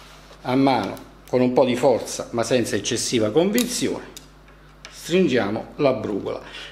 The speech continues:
tanto poi la tensione la daremo con i registri. Anzi, questo è il momento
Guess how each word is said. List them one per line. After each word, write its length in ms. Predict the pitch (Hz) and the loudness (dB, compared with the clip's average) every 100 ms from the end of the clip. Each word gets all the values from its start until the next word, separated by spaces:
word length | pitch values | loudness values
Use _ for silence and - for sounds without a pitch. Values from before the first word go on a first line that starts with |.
| - | -4
tanto 280 | - 190 175 | -2 2 2
poi 140 | 180 | 4
la 100 | 151 | 4
tensione 600 | 165 196 - 156 131 131 123 | 4 4 2 4 4 2 0
la 120 | 170 | 0
daremo 560 | 151 127 117 117 117 - - - - - - - | 2 2 2 0 -2 -8 -20 -20 -20 -20 -20 0
con 460 | 143 127 120 127 - | 2 4 2 -4 -2
i 140 | 160 | 2
registri. 680 | 127 101 92 92 - - 107 - - - - - - - - - - | 2 2 -2 -6 -8 -10 -12 -16 -20 -20 -18 -18 -20 -20 -20 -16 -2
Anzi, 500 | 196 113 - - - - - | 0 2 -2 -6 -10 -20 -2
questo 360 | - 196 190 180 | 2 4 6 4
è 40 | |
il 60 | 175 | 6
momento 680 | 208 139 113 110 135 - | 4 4 2 0 -2 -2